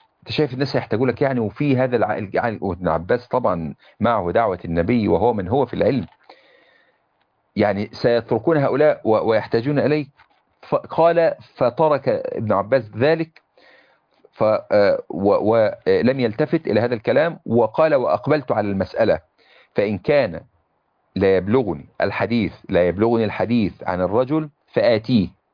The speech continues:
عن الرجل فآتيه، وهو قائل فأتوسد، فأتوسد ردائي على بابه، فتسفي الريح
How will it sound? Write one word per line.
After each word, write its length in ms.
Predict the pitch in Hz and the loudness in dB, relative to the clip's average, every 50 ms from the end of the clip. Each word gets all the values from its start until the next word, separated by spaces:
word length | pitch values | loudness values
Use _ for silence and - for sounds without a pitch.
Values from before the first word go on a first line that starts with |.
| _ _ _ _ _ _ _ _ - | _ _ _ _ _ _ _ _ -6
عن 160 | - - 87 | -4 -2 -2
الرجل 440 | - 92 113 135 135 160 165 156 - _ _ _ _ _ | 0 0 0 0 0 -2 -4 -4 -6 _ _ _ _ _
فآتيه، 560 | - 87 82 101 92 - - 131 120 98 - - - _ _ _ _ _ _ _ - | -2 0 2 2 2 2 2 2 2 2 0 -2 -8 _ _ _ _ _ _ _ 0
وهو 360 | 101 92 104 110 113 107 98 | 0 2 2 2 2 2 0
قائل 920 | - - - 117 123 143 156 156 147 - 110 117 113 123 156 185 185 180 175 - _ _ _ _ _ | 0 -2 0 0 2 2 4 2 2 0 0 0 2 2 2 2 0 -2 -6 -10 _ _ _ _ _
فأتوسد، 1000 | - 107 92 101 - - 98 110 135 131 - - - 127 135 135 165 180 240 302 - _ | -2 0 0 0 0 0 0 0 0 0 -2 -2 0 0 0 2 -2 -4 -4 -8 -12 _
فأتوسد 960 | - 117 85 95 95 - 98 - 120 131 131 - - - 131 135 151 160 165 160 - - | -4 -2 -2 -2 -2 0 0 2 2 0 0 -2 0 0 0 2 2 0 -2 -2 -2 0
ردائي 600 | 110 110 110 123 123 123 120 117 - 95 98 92 | 0 2 2 4 2 2 2 0 -2 -2 -2 0
على 260 | 90 90 95 95 90 | 0 0 0 0 0
بابه، 360 | 87 92 90 87 78 78 76 - _ _ _ _ _ _ _ _ _ _ _ _ _ _ _ _ _ _ _ _ _ _ _ _ _ _ _ _ _ _ _ _ _ _ _ _ _ _ _ _ _ _ _ _ _ _ _ | 2 2 2 2 2 0 -6 -8 _ _ _ _ _ _ _ _ _ _ _ _ _ _ _ _ _ _ _ _ _ _ _ _ _ _ _ _ _ _ _ _ _ _ _ _ _ _ _ _ _ _ _ _ _ _ _
فتسفي 680 | - - - 190 202 190 - - - - - - 143 | -4 0 2 0 0 0 -2 -10 -16 -8 -2 0 0
الريح 580 | 127 117 113 120 135 156 165 165 156 - - | 2 2 2 2 2 4 2 2 0 2 0